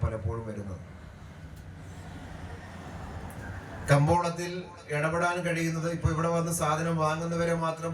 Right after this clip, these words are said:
ബാധിക്കുന്നൊരു കാര്യമല്ല ഇത്. ഇങ്ങനെ സഹായിക്കുമ്പോൾ സ്വാഭാവികമായും വ്യാപകമായി ചന്തകൾ ഇതുപോലെ ആരംഭിച്ചാൽ കമ്പോളത്തിൽ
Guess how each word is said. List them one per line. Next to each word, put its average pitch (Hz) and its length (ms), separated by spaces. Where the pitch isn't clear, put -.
ബാധിക്കുന്നൊരു 151 540
കാര്യമല്ല 131 400
ഇത്. 92 100
ഇങ്ങനെ 165 280
സഹായിക്കുമ്പോൾ 156 760
സ്വാഭാവികമായും 165 880
വ്യാപകമായി 170 680
ചന്തകൾ 165 400
ഇതുപോലെ 151 360
ആരംഭിച്ചാൽ 143 560
കമ്പോളത്തിൽ 175 680